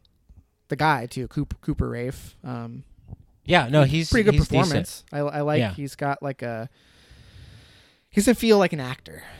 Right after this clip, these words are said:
Speaker 1: You know what I
Speaker 2: Right.
Speaker 1: mean? Like, he's got that, like, uh, I don't know,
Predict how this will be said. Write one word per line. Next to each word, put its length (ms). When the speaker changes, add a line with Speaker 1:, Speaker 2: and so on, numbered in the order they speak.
Speaker 1:
You 100
know 60
what 80
I 60
Speaker 2:
Right. 220
Speaker 1:
mean? 200
Like, 140
he's 140
got 260
that, 200
like, 480
uh, 440
I 100
don't 120
know, 220